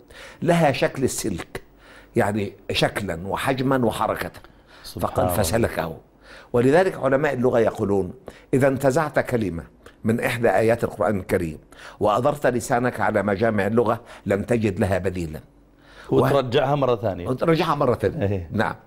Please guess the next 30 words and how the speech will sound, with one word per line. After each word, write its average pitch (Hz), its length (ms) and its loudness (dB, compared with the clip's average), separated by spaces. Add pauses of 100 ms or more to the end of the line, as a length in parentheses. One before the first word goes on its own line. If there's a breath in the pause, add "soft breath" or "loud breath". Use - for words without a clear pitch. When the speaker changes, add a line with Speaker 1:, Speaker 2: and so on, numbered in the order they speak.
(260 loud breath)
Speaker 1:
والله 143 440 4
أخي 131 160 -4
الكريم، 117 380 -2 (400 loud breath)
أنا 123 360 2 (180)
يعني 117 280 2
في 110 140 0
أحد 139 240 2
المؤتمرات 110 580 0
العلمية 104 440 0
في 101 160 -2
لندن 82 320 -2 (1400 loud breath)
قرأت 143 340 2
حديثاً 123 400 -2
لرسول 104 440 0
الله 95 200 0
صلى 82 300 -6
الله 85 280 -2
عليه 73 160 -2
وسلم. 87 200 -2
Speaker 2:
اللهم 78 260 -8
صل - 80 -16
وسلم. 82 460 -16
Speaker 1:
فقام 170 360 0
أكبر 135 420 -2
الحضور 123 360 -2
سناً 123 420 0
ومقاماً 90 600 -2 (720 loud breath)
على 131 280 4
رؤوس 123 340 -2
الأشهاد - 560 -6